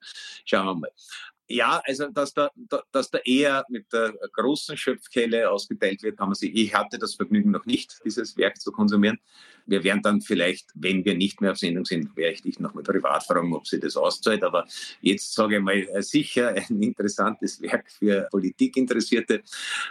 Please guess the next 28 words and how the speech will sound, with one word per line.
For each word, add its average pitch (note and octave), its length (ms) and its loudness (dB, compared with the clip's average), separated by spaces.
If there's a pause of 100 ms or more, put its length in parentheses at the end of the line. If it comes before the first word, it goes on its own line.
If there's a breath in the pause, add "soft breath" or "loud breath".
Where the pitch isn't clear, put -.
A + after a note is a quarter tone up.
(160 loud breath)
Und G#2 360 2 (100)
ja, D#3+ 380 2
aber A2 300 0 (180)
die, A2+ 340 0
die, G#2 300 2 (100)
das G2+ 220 -2
hat E2+ 180 -2
sich B2+ 160 -2
natürlich, C3 420 0
da G2+ 120 2
hat F2+ 160 -2
sich B2+ 160 -4
schon B2 320 2 (100)
einiges C3+ 600 0
geändert. B2 560 2
Also, F#2+ 220 -2
dass G2 260 -2
das G#2+ 180 -4
einmal G2+ 480 4 (300)
eine F#2+ 360 2
Partei F2+ 640 2
von G2+ 800 2
irgendwie G2+ 440 2
wirklich G2+ 360 0
aus F#2 180 2
dem G2 220 2
linksalternativen G2+ 1400 2
Sektor G#2 800 0